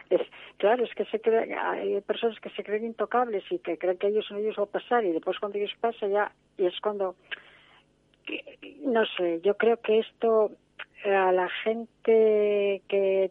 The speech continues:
tiene una manera de pensar, cuando pase esto van a seguir de la misma manera. Yo creo que muy, no se va a sacar nada en limpio de esto, ¿eh? De,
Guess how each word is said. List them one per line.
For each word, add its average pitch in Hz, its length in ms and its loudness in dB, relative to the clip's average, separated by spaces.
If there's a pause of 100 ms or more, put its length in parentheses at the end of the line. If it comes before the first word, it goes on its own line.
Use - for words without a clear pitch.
tiene 202 220 2
una 196 140 -6
manera 185 340 -2
de 180 100 4
pensar, 233 600 -2 (200)
cuando 175 220 0
pase 220 340 0
esto 208 240 -4
van 185 200 -2
a 185 220 -2 (100)
seguir 185 440 -6 (680)
de 202 160 0
la 190 100 0
misma 208 260 -6
manera. 165 320 -8
Yo 185 140 -4
creo 208 180 -2
que - 220 -4 (760)
muy, 220 300 -2 (340)
no 233 300 -2
se 220 160 -8
va 214 80 2
a - 80 -8
sacar 185 280 -4
nada 170 240 -2
en 175 120 -2
limpio 170 320 -4
de 160 80 -4
esto, - 260 -12
¿eh? 226 80 -12 (160)
De, 175 420 -4